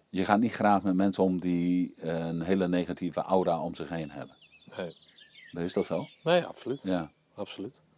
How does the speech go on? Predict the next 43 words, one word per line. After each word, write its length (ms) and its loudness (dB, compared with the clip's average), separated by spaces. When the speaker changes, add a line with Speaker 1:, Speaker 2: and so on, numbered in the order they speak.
Speaker 1:
Anders 260 0
moet 120 0
je 60 0
het 80 -8
zeggen, 240 0
dan 180 -12
flikker 300 -8
ik 180 -12
je 120 -2
hier 200 -2
direct 260 -8
in 120 -10
het 140 -10
water. 360 -8
Maar 160 -14
Speaker 2:
Oké. 260 -8
Hey, 320 4
Speaker 1:
Nee. 140 6
Speaker 2:
en 60 0
die, 340 6
eh, 260 8
je 100 4
vertelde 380 6
net 220 4
Speaker 1:
Ja. 60 6
Speaker 2:
even 200 0
toen 200 4
we 140 4
Speaker 1:
Ja. 180 10
Speaker 2:
aan 80 12
het 100 4
piezen 280 2
waren... 420 8
dat 180 0
jouw, 440 8
eh, 100 6
middelste 400 6
zoon, 460 10
eh, 400 10
eh, 60 2
topsportaspiraties 960 8
heeft. 340 6
Speaker 1:
Ja. 300 10